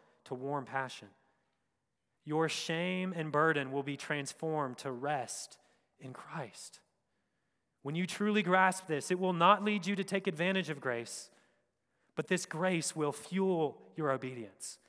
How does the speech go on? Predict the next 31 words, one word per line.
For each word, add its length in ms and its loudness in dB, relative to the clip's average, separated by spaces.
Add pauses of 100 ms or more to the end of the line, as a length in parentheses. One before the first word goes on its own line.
(100)
It 100 -2
will 160 2
transform 1000 2 (240)
your 120 -2
desires. 640 2 (180)
It 140 -2
will 140 2
change 500 -2
the 60 -6
very 240 2
things 420 -2
that 200 -8
you 60 -6
find 460 0 (380)
lovely, 420 -4 (500)
and 120 -4
it 80 -4
will 100 0
conform 520 -4
you 160 -8 (440)
more 540 -4
and 100 -6
more 480 -8 (420)
into 220 -10
the 140 -6
image 220 -6
of 100 -12
God's 260 -2
beloved 400 -4
Son, 280 -10 (840)
Jesus. 600 -14